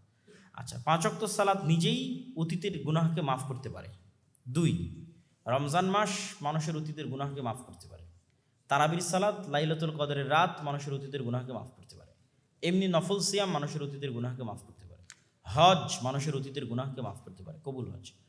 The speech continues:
আর সর্বোচ্চ হচ্ছে দান। ইসলামে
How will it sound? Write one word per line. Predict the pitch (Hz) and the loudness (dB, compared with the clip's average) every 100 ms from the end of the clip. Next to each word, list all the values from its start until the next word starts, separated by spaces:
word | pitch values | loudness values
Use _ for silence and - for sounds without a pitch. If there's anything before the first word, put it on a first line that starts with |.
| _ _ _ - | _ _ _ -2
আর | 117 | -2
সর্বোচ্চ | - 151 160 180 - | 2 2 2 -2 -4
হচ্ছে | 214 208 - 214 | -4 -6 -8 -6
দান। | 202 190 185 - - _ _ _ _ _ _ _ _ _ _ _ - _ _ | -4 -4 -6 -12 -20 _ _ _ _ _ _ _ _ _ _ _ -20 _ _
ইসলামে | 123 120 - 175 180 196 208 | -4 0 6 6 8 4 2